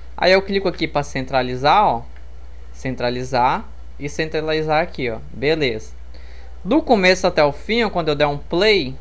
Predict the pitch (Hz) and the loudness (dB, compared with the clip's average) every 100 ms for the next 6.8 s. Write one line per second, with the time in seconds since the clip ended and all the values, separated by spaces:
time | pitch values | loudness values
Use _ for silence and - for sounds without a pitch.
0 | - 135 123 131 135 135 139 143 143 - | 0 2 2 2 2 2 0 -2 -2 -4
1 | 208 170 120 - - - - - - - | 0 2 0 -8 -12 -12 -12 -12 -12 -12
2 | - - - 160 156 151 139 139 160 214 | -12 0 6 6 6 2 2 6 6 6
3 | - - - - 170 208 214 185 196 196 | 0 -12 -14 0 6 6 6 8 8 8
4 | 196 196 - 175 170 202 196 190 185 190 | 2 -2 -2 -2 -2 -2 -2 2 2 4
5 | 214 175 165 170 151 - 139 151 165 170 | 0 0 -4 -4 -6 -6 0 4 4 4
6 | 180 180 220 220 175 170 170 117 | -4 -2 -2 0 2 2 -2 -8